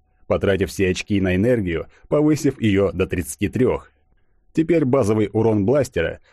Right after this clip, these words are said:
в связи с полным отсутствием сопротивления к этому оружию повысился до шестнадцати раз. С базовым оружием это шестнадцать, тридцать два, с критическим множителем полтора. Ближний бой для фантомов,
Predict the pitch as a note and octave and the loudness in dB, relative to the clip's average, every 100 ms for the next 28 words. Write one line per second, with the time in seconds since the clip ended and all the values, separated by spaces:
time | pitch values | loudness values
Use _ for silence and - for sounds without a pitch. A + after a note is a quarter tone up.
0 | _ - G#2 G2 - A2+ G#2 F#2+ - G#2+ | _ -2 0 0 0 0 2 0 -2 -4
1 | A2+ F#2 G2 F#2 F2+ G2+ G2+ G#2 G2 F#2 | -2 -4 -2 -2 -2 -2 0 0 2 0
2 | F2+ F#2+ F#2+ F#2 A2 C3+ C#3+ G#2+ E2+ - | -2 -2 -2 -2 0 0 2 0 -2 -4
3 | - - E3 F3 D3+ C3+ B2+ G2+ - G#2+ | -10 -2 0 2 2 0 2 0 0 -2
4 | G2+ G2 - G#2 G2 - A2+ A#2+ E2+ - | -2 -2 -2 0 -2 -4 -2 0 0 -4
5 | - _ _ _ _ _ _ - F2+ F#2 | -20 _ _ _ _ _ _ -6 -4 0
6 | G2 F#2+ F#2+ F#2 A2 C3 D3+ G2+ F2 D#2 | 0 2 0 0 0 2 2 2 0 -4
7 | - - G#2 F#2+ F2 F#2+ - C#3 C3 G2+ | -12 -4 -2 -2 -2 -2 0 0 0 -2
8 | - - _ - C#3+ B2+ B2+ A2 G#2 G2 | -6 -12 _ -2 0 0 -2 -2 0 0
9 | D#2+ - _ - - F#2+ G2 A2 - - | -2 -6 _ -20 -6 -2 0 0 -2 -2
10 | C3+ G#2 G2+ F2+ F#2+ F#2 F2+ - A2 B2 | 0 2 2 0 -2 0 0 -2 -2 0
11 | B2 G#2+ - _ _ _ _ _ _ _ | 2 0 -4 _ _ _ _ _ _ _
12 | _ F#2 A2 A2 F#2+ G2 F#2+ B2 F#2 G2 | _ -2 0 0 0 0 2 0 0 0
13 | G2+ F#2+ C3 A#2+ A2 | 0 0 0 0 0